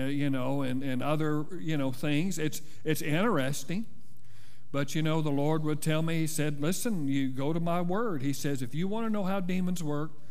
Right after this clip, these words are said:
study Israel's enemies." That's why they're there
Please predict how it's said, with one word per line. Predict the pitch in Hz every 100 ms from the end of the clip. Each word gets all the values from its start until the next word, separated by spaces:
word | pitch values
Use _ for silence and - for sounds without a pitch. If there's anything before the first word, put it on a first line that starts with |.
| - - - -
study | - - - 170 175 180 190 185 -
Israel's | 160 165 151 160 160 147 139
enemies." | 147 151 151 147 127 - - - - - - - - - - - - - -
That's | 135 139 -
why | 123 143 165 180 180
they're | 165 160 156
there | 156 165 165 131 101